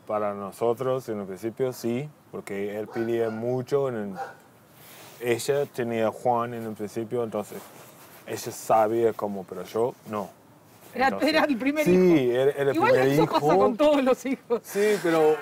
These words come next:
Speaker 1: pero el padre tiene como nueve meses para afrontar, ¿entendés? ¿Entendés? Yo fui de cero a un niño de, de tres años,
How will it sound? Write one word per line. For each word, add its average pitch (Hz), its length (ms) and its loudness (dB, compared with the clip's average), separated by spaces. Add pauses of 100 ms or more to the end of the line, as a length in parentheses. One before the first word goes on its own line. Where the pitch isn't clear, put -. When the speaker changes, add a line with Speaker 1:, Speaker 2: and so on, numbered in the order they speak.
(100)
Speaker 1:
pero 156 340 2 (200)
el 147 60 -2
padre 185 380 4
tiene 160 240 0
como 131 240 -6
nueve 143 440 2
meses 143 520 0
para 113 220 -2
afrontar, 135 1000 4
¿entendés? 120 400 -10 (300)
¿Entendés? 139 420 -2 (240)
Yo 135 320 0 (420)
fui 127 200 -8
de 107 320 -8
cero 175 400 2 (340)
a 117 200 -4
un 123 300 -10
niño 160 300 -4
de, 113 320 -4
de 104 200 -10
tres 131 260 -4
años, 110 360 -8